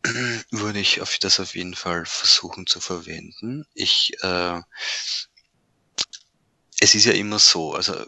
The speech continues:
wie er schon richtig erklärt hat auch vorhin, meistens ist das so ein, ein Effekt, der nebenbei einfach auffällt, während du in einer Untersuchung steckst gerade, ja. Das heißt, es fällt dir zum Beispiel plötzlich auf, „Oha, meine Kamera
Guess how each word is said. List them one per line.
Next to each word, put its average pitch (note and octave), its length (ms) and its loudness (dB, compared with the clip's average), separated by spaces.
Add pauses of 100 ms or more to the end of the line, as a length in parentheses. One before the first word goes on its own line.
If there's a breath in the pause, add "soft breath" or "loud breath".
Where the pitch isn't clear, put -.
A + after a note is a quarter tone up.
(260)
wie G#2 160 0
er A2+ 100 4
schon G#2 200 2
richtig G#2 280 -4
erklärt - 360 0
hat A2 120 -4
auch - 120 -10
vorhin, F2+ 420 -8 (760 soft breath)
meistens E3 920 2 (100)
ist - 180 2
das - 220 8
so A2+ 160 2
ein, G2+ 560 -6
ein G#2 160 -4
Effekt, - 480 -2
der G#2 80 0
nebenbei G2 460 -2
einfach F#2+ 380 -4
auffällt, - 840 -4 (260)
während E2 400 -4
du F2 60 -4
in F2 60 -6
einer F2 180 -2
Untersuchung - 640 -2
steckst - 440 2
gerade, - 320 -8 (360)
ja. E2 220 -8 (640 loud breath)
Das F2 80 2
heißt, - 140 4
es - 60 8
fällt E2+ 220 2
dir E2+ 60 -4
zum - 160 2
Beispiel F2+ 200 -4
plötzlich F#2 460 4
auf, F#2+ 200 -2
„Oha, G2 600 2
meine F2 220 -6
Kamera F#2 440 -2